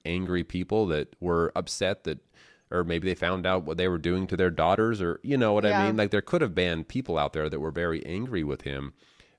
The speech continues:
Speaker 1: but not that I heard of personally.
Speaker 2: Do you know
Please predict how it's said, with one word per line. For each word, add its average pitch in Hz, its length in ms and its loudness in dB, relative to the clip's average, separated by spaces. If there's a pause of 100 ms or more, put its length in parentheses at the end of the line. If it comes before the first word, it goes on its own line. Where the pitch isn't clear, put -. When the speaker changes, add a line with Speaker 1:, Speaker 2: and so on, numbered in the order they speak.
Speaker 1:
but 82 460 0
not 87 320 0
that - 100 -6
I 65 120 -4
heard 64 180 -10
of 67 160 -10
personally. 71 560 -10 (180)
Speaker 2:
Do 208 140 -2
you 311 120 2
know 285 300 0